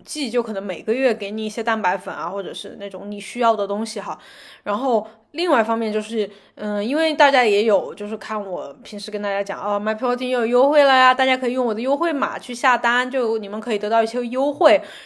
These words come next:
你们如果用了我的优惠码哈，你们有了优惠的同时，我也会有一些回扣吧，这个叫，对，就是，就是这种两个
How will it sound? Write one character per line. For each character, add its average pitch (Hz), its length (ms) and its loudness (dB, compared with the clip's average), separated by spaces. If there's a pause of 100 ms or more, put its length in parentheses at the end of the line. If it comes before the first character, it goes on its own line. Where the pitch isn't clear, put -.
你 220 220 -4
们 254 180 -2
如 277 180 -2
果 247 140 4
用 262 160 2
了 254 80 2
我 202 120 0
的 - 100 -10
优 226 180 0
惠 285 180 -2
码 196 220 -6
哈， 190 180 -12
你 202 180 -10
们 233 120 -4
有 302 160 0
了 202 100 -2
优 220 220 0
惠 233 220 -2
的 208 140 -4
同 208 420 -4
时， 208 360 -6 (320)
我 220 280 2
也 330 200 2
会 240 180 0
有 196 120 0
一 208 60 -6
些 214 260 2
回 208 380 -4
扣 311 280 2
吧， 196 220 2
这 196 80 -8
个 196 60 -6
叫， 185 260 -4 (400)
对， 190 300 -2
就 208 120 -6
是， 208 280 -6 (460)
就 247 120 -14
是 220 160 -8
这 269 140 -4
种 202 280 -4
两 185 360 -4
个 254 340 2